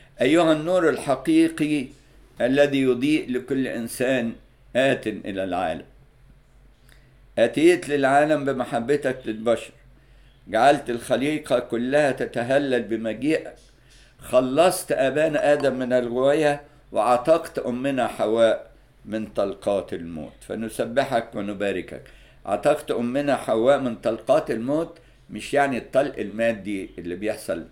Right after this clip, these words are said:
ساعة الولادة، لا، اللي هو يعني الآلام التي تحس بها وتجتازها، حولها إلى مجد، لأنها متى ولدت إنسانا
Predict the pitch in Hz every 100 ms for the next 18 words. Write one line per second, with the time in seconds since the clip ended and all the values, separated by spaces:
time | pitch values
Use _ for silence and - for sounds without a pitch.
0 | - - 101 - 85 90 87 98 87 82
1 | - _ - - 98 127 139 - 104 104
2 | 107 127 110 107 95 - - _ _ -
3 | 98 104 107 101 95 87 - - 110 127
4 | 139 123 123 135 147 131 110 113 - 110
5 | 92 - 127 127 - 85 120 113 104 101
6 | - _ - 76 95 107 95 - 120 120
7 | 113 113 113 - - - 117 123 131 175
8 | 165 139 127 - - _ _ - 117 120
9 | 117 135 135 101 - - - - 95 104
10 | 123 117 104 104 147 147 110 104 110 95
11 | 95 - - - 85 117 110 101 92